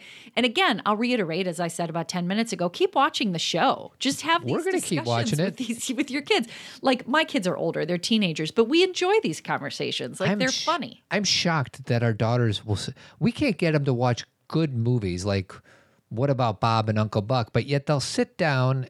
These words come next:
Speaker 2: and watch this show with us.
Speaker 1: Well, first of all, it's shorter. Second of all, they've been watching it since they were kids. We actually had these movies on
Speaker 2: I know.
Speaker 1: D V D
Speaker 2: I
Speaker 1: when they were
Speaker 2: remember.
Speaker 1: little. We
Speaker 2: I
Speaker 1: had all
Speaker 2: remember.
Speaker 1: the Frosties and
Speaker 2: Yep.
Speaker 1: all the, so, okay, so influences.
Speaker 2: Yeah.
Speaker 1: This movie, obviously, was influenced by the original song,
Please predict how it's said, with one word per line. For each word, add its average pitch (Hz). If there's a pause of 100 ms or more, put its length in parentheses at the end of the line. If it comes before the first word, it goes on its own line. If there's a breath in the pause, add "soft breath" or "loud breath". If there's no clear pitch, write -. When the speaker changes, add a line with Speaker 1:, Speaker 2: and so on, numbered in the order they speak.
Speaker 2:
and 127
watch 135
this 110
show 85
with 80
us. -
Speaker 1:
Well, 240
first 285
of -
all, 269
it's 254
shorter. 170
Second 247
of 262
all, 240
they've 208
been 180
watching 202
it 180
since 180
they 175
were 170
kids. 185
We 247
actually 233
had 202
these 190
movies 165
on 160
Speaker 2:
I 104
know. 95
Speaker 1:
D 160
V -
D 151
Speaker 2:
I 98
Speaker 1:
when 95
they 101
were 104
Speaker 2:
remember. 104
Speaker 1:
little. 92
We 202
Speaker 2:
I 202
Speaker 1:
had 185
all 175
Speaker 2:
remember. 160
Speaker 1:
the -
Frosties 160
and 113
Speaker 2:
Yep. 120
Speaker 1:
all 151
the, 135 (500 loud breath)
so, 214
okay, -
so 214
influences. -
Speaker 2:
Yeah. 110
Speaker 1:
This 240
movie, 226
obviously, 170
was 156
influenced 156
by 147
the 147
original 147
song, 190